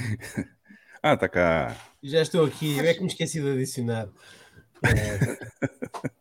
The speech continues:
Speaker 2: caí, mas
Speaker 1: Não era
Speaker 2: agora
Speaker 1: preciso,
Speaker 2: estou aqui.
Speaker 1: basta, basta pôres o microfone em mute que depois apareces logo.
Speaker 2: Pois. Olá, boa
Speaker 1: Yeah.
Speaker 2: noite a todos. Mais uma sexta-feira.
Speaker 1: Boa, mais uma sexta-feira e hoje, e hoje vai ser uma grande sexta-feira.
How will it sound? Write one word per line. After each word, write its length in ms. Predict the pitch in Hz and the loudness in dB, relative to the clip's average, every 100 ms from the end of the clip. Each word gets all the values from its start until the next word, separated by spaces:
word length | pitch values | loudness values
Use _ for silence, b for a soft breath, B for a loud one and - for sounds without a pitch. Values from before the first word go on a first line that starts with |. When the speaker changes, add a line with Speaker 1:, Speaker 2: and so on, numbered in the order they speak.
| _ - | _ -4
Speaker 2:
caí, 300 | 165 160 127 | -2 0 -2
mas 200 | 90 98 | -4 6
Speaker 1:
Não 80 | 185 | 10
era 100 | 156 | 10
Speaker 2:
agora 20 | |
Speaker 1:
preciso, 300 | 123 180 135 | 10 10 12
Speaker 2:
estou 220 | 143 - | 10 10
aqui. 80 | 117 | 4
Speaker 1:
basta, 160 | - - | 0 6
basta 260 | 143 135 151 | 8 10 8
pôres 240 | 151 139 | 10 10
o 60 | 139 | 10
microfone 480 | 143 139 - 135 127 | 10 10 10 10 12
em 40 | |
mute 240 | 120 135 | 12 12
que 60 | - | 8
depois 200 | 135 135 | 6 6
apareces 360 | 131 123 131 - | 8 8 6 8
logo. 360 | 127 110 - _ _ _ _ _ _ _ - | 4 4 0 _ _ _ _ _ _ _ -8
Speaker 2:
Pois. 300 | 123 117 - _ B B B B B B B - | -6 -6 -14 _ B B B B B B B -4
Olá, 160 | 143 | 0
boa 40 | 147 | 6
Speaker 1:
Yeah. 140 | 151 | 6
Speaker 2:
noite 140 | 135 127 | 6 4
a 20 | |
todos. 460 | 139 143 - - - _ _ _ _ _ _ _ 107 | 0 0 -4 -16 -20 _ _ _ _ _ _ _ -4
Mais 260 | 123 113 | -2 0
uma 140 | 120 113 | 0 -2
sexta-feira. 500 | 117 113 101 107 120 | -4 -2 2 4 2
Speaker 1:
Boa, 180 | 117 - _ _ _ _ _ _ - | -4 -10 _ _ _ _ _ _ 4
mais 220 | 113 110 | 6 6
uma 100 | 110 | 4
sexta-feira 720 | 110 - 95 113 117 120 110 | 2 -2 2 6 8 8 4
e 160 | 98 101 | 4 6
hoje, 380 | 113 117 - - - | 6 6 -2 -8 -2
e 160 | 90 | 4
hoje 160 | 107 101 | 6 6
vai 80 | 98 | 4
ser 120 | - | 4
uma 140 | 98 | 2
grande 220 | 92 95 101 | 4 2 2
sexta-feira. 600 | 107 - 113 101 90 | 0 0 0 0 0